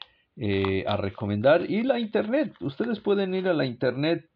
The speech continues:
vean, oh, vean, esta está interesante, vean qué gruesa se ve esta de aquí. Y ahorita vamos a ver por qué se ve tan gruesa. Hay algunas que se ven más gruesas también como estas, vean. La mayor parte son de cobre, la mayor parte son monedas viejas,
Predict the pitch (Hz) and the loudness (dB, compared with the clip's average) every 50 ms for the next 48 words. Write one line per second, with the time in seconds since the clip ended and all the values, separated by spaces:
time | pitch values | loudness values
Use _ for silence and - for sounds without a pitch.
0 | _ _ 87 113 147 185 269 233 180 151 120 - - 101 - - 123 123 120 120 | _ _ -6 -4 -2 -2 -2 -2 -4 -6 -8 -8 -6 -6 -4 -4 -2 -2 -2 -4
1 | 113 104 101 - 104 104 - 107 101 101 101 117 - 95 - - 95 87 - - | -4 -4 -4 -4 -6 -6 -4 -4 -6 -6 -4 -6 -6 -6 -6 -8 -10 -10 -10 -8
2 | 82 92 107 123 135 - 139 127 120 117 113 113 117 - 120 104 - 101 92 101 | -6 -4 -4 -4 -4 -4 -4 -4 -2 -2 -2 -2 -2 -4 -4 -4 -4 -4 -2 -2
3 | 107 98 - 98 104 104 - - 101 90 82 80 - - - 90 - - _ _ | -2 0 0 -2 -2 -2 -2 -2 0 0 0 -2 -6 -6 -8 -10 -10 -10 _ _
4 | _ _ _ _ _ _ _ - - - _ - 107 104 107 107 110 110 113 95 | _ _ _ _ _ _ _ -20 -20 -20 _ -8 -4 -2 -2 -2 -2 -4 -6 -4
5 | 101 101 104 101 - 90 90 92 90 87 - _ - 95 90 92 95 - - 95 | -4 -4 -6 -6 -6 -6 -6 -6 -6 -8 -12 _ -12 -10 -10 -10 -10 -8 -8 -8
6 | 90 - - 90 85 92 92 90 90 - 90 85 87 87 87 85 85 85 - - | -8 -6 -8 -8 -6 -4 -4 -6 -6 -6 -6 -6 -6 -6 -6 -6 -6 -6 -4 0
7 | - - 220 254 240 233 262 254 247 202 - - 147 143 147 147 156 160 160 139 | 2 2 4 4 2 2 2 2 2 0 0 0 0 0 2 2 2 0 0 -2
8 | 113 123 131 135 139 - 135 113 - 107 101 98 101 - 107 98 98 98 101 - | 0 0 0 0 0 -2 -2 -4 -2 -4 -2 0 -2 -2 -2 -2 -4 -4 -4 -4
9 | 95 92 95 92 92 - - - - _ - 117 135 143 156 160 175 185 185 190 | -4 -2 -2 -2 -4 -6 -12 -20 -6 _ 0 2 4 4 6 6 6 4 4 2
10 | 175 180 185 165 147 175 156 156 151 139 139 - 135 131 143 147 143 123 113 104 | 2 2 2 0 0 0 0 0 0 -2 0 0 0 0 0 0 2 2 2 2
11 | 98 98 101 110 113 - - 113 113 - 104 104 123 117 104 101 95 92 98 98 | 2 0 0 0 0 0 -2 -4 -4 -4 -10 -8 -6 -4 -4 -4 -2 -2 0 0
12 | 92 92 - - 90 - - - 170 170 - | 0 -2 -2 -2 -4 -2 -2 -2 -2 -4 -4